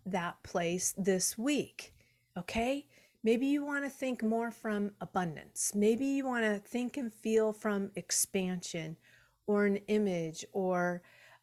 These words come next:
um, a power that you would really love to come through you that would serve not only your life, but people around you. And commit to that. Look for opportunities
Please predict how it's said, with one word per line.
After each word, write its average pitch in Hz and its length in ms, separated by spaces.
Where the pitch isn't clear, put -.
um, 196 360
a 196 100
power 233 580
that 175 220
you 226 240
would 226 160
really 208 380
love 180 720
to 202 160
come 196 300
through 220 420
you 175 360
that 165 200
would 185 160
serve 214 320
not 190 180
only 185 260
your 175 180
life, 170 340
but - 180
people 175 360
around 170 440
you. 160 220
And 226 180
commit 302 540
to 208 160
that. 160 340
Look 262 220
for 330 180
opportunities 277 1000